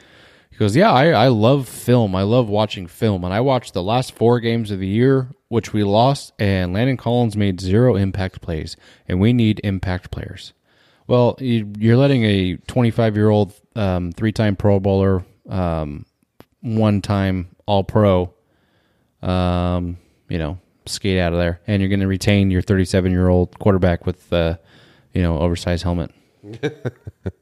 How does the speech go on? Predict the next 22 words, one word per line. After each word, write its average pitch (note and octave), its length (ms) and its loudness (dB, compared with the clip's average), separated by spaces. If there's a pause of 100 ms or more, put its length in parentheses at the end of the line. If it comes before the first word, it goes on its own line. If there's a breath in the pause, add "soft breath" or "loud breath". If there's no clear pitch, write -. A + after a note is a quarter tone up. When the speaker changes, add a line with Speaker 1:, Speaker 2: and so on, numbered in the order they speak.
(800 soft breath)
Speaker 2:
Uh, E2+ 300 -2
but E2 140 0
as A2+ 120 2
I'm B2 60 2
gonna A#2+ 140 4
talk B2+ 200 2
about A#2+ 160 4
later, B2 220 4
they're F2+ 140 4
gonna F2 160 2
get E2 140 0
Russell F2 280 0
Wilson E2+ 320 0
in C#2+ 140 -4
a - 20 -10
trade, D#2+ 380 -6
so - 160 -16
it's - 120 -20
all D#2 120 -14
good. C#2+ 260 -14
Speaker 1:
Oh, G2+ 240 -4
okay. A2+ 300 -6